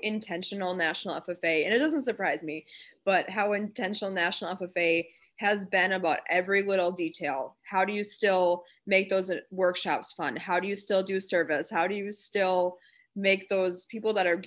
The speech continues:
being recognized for awards feel important and valued, and all of,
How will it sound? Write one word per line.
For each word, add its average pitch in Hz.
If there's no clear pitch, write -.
being 190
recognized 175
for 160
awards 170
feel 226
important 185
and 165
valued, 160
and 147
all 175
of, 170